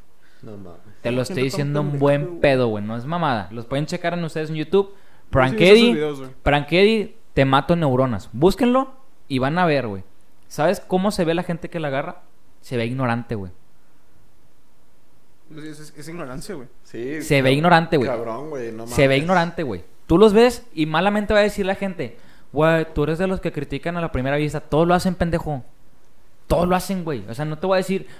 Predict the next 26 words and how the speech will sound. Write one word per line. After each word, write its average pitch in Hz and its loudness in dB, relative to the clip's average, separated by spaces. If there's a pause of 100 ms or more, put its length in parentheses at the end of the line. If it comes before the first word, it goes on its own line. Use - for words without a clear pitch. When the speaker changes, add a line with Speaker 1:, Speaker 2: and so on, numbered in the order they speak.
(140)
Speaker 2:
"No, 131 0
yo 127 -2
no 135 0
hablo 175 4
mal 175 -2
de, 170 -4
de 139 -6
tal 139 -4
persona". 139 -4
No 147 -2 (140)
seas 156 -2
mamón. 120 -2 (640)
Tú 160 -4
ves 180 0
una 190 -4
persona 165 -2
que 175 -6
te 131 -2
gusta, 143 -4 (420)
no 139 -2
la 202 4
ves, 170 0 (240)
"Deja 131 -4
checo 143 -4
su 131 -4
chakra". - -12